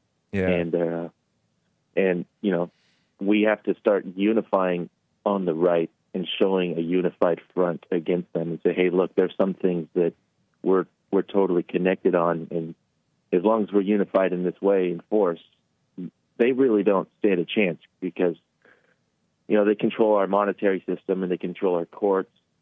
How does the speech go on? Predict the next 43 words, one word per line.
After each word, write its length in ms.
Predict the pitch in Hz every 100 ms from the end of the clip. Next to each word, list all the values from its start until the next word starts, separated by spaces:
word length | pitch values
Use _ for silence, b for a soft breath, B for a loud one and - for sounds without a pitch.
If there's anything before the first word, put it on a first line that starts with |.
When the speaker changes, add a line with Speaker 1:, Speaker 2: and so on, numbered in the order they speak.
| _ -
Speaker 2:
and 100 | 92
they 60 | 85
control, 640 | 92 - 92 90 85 82 - _ _
um, 380 | 101 85 82 85 - _ _ _ _ _ -
a 40 | 98
lot 200 | 101 92
of 60 |
influence 460 | 101 92 98 95 90
through 120 | - 95
media 640 | 90 98 95 87 87 87 - _ _ _ _
and 100 | -
things 180 | 110 104
like 180 | 101 -
that." 300 | 110 101 85 - _ -
But 240 | 95 90 - -
Speaker 1:
The 80 | 117
children 260 | - 160
Speaker 2:
they 60 | 107
don't 80 | 110
Speaker 1:
of 60 |
the 80 | 120
lie, 300 | 113 117 107
dude. 100 | 98
Speaker 2:
actually 200 | 95 95 85
have, 160 | 87 - _ _ _ _ _ _ _
they 100 | 131
don't 180 | 131 127
actually 300 | 117 - 101
have 160 | 95 90
numbers, 640 | 95 98 110 117 87 - - _
right? 240 | 101 95 90
I 60 |
mean, 160 | 90 85
there's, 160 | 92
like, 220 | 90 85 92
millions 500 | 92 101 101 90 87
of 140 | 82
us 140 | 85 -
that 100 | 87
have 200 | 87 -
guns, 400 | 95 98 82 82 _ -
and 100 | 98
that's 160 | 98